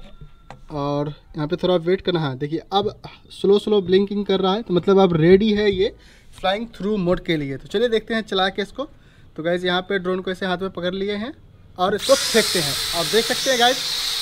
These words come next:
flying start हो गया है drone का कुछ इस तरह से। और यहाँ पे देखिए, और guys यहाँ पे आप, आप, आप, आपको दिखाते हैं इसके कुछ features।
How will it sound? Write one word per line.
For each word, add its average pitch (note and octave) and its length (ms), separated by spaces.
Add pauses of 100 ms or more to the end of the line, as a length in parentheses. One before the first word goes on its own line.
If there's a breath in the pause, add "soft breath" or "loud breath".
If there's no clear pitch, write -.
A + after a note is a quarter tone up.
flying G3+ 320
start G#3+ 380
हो F#3 60
गया G3 200
है G#3 120
drone F3+ 200
का G#3+ 160
कुछ F#3+ 280
इस E3 140
तरह D#3+ 120
से। D3+ 140 (1400)
और E3 140
यहाँ F#3 220
पे A3 160
देखिए, A3 400 (2750)
और D#3 80
guys E3 220
यहाँ F3+ 180
पे C4 120
आप, B3 140
आप, A3 300
आप, F#3+ 180
आपको G#3+ 280
दिखाते F#3+ 280
हैं G3 40
इसके G3 120
कुछ F3+ 180
features। G3+ 540